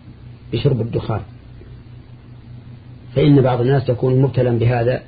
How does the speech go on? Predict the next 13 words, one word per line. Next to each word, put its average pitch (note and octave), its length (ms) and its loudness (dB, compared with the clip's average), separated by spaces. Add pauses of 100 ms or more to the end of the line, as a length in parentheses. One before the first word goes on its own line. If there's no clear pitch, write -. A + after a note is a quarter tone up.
(120)
بهذه A2+ 260 0
المعصية C3+ 540 2 (720)
ثم C#3 260 4
يشربها A#2+ 540 0
أمام A#2 400 0 (840)
أبنائه A#2 680 2 (2250)
فيألفون C3 640 2
هذا، A#2+ 420 0 (800)
وربما C3 640 2 (560)
يشربونه A#2 680 2
كما A#2 260 -2
يشربه G2+ 600 -4
أب-، G2 60 -6